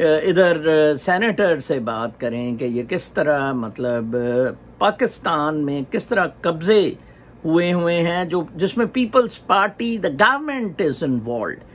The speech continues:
तो मैं हंस रहा था कि क्यों, वो कहता है कि क्योंकि ये और किसी की नहीं सुनेंगे। अब, अ, कहना सुहेल साहब ये चाहते थे कि दरअसल इन कब्जों के पीछे फौज का भी हाथ है।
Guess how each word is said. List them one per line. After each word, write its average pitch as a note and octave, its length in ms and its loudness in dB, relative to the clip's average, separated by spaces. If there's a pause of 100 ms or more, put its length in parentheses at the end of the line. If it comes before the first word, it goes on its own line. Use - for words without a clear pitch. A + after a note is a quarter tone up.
(460)
तो G#3+ 500 4 (280)
मैं A#3 160 2
हंस A#3 240 2
रहा C4 200 0
था B3 160 0
कि A3+ 160 -4
क्यों, B3 320 -2
वो G3+ 400 -2
कहता A#3 320 -4
है A#3+ 220 0
कि G#3 140 -4
क्योंकि B3 760 2 (400)
ये G3 600 4
और A3+ 320 2
किसी A#3 300 2
की D#3+ 140 -4
नहीं A2 160 -4
सुनेंगे। G2+ 460 -14 (580)
अब, D4+ 360 0
अ, C4 440 -2
कहना F4+ 300 -2
सुहेल D#3+ 440 -2
साहब D3+ 360 -4
ये D3+ 160 -4
चाहते A#2+ 400 -6
थे F#3+ 240 -6
कि - 140 -10
दरअसल A#3 760 -2
इन G#3 140 -6
कब्जों E3+ 520 -4
के G3 120 -4
पीछे C#3+ 440 -4
फौज G#4+ 480 0
का F3+ 200 2
भी C3+ 180 -2
हाथ - 400 -6
है। - 140 -14